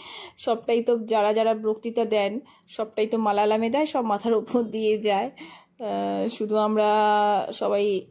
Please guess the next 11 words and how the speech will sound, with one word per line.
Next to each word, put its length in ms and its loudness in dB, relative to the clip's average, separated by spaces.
হাততালি 400 -2
দিলে 260 0
আমরাও 280 2
হাততালি 420 -2
দিই, 200 -6
এই 260 0
আর 120 0
কি। 240 -8
তো 80 -6
সেজন্য 340 2
একটু 640 0